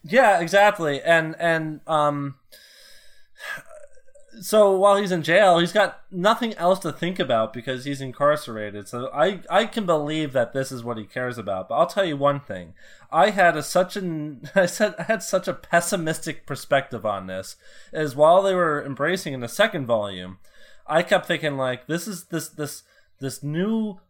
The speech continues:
life is just trying to experience everything, all the riches of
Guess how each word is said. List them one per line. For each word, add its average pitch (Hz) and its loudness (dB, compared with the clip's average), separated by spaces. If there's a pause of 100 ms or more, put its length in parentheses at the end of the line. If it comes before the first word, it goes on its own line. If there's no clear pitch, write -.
life 143 2 (200)
is 151 -6
just - -8
trying 180 2
to 170 -4
experience 151 -6
everything, 117 -6
all 147 2
the 147 -2
riches 120 -8
of 113 -8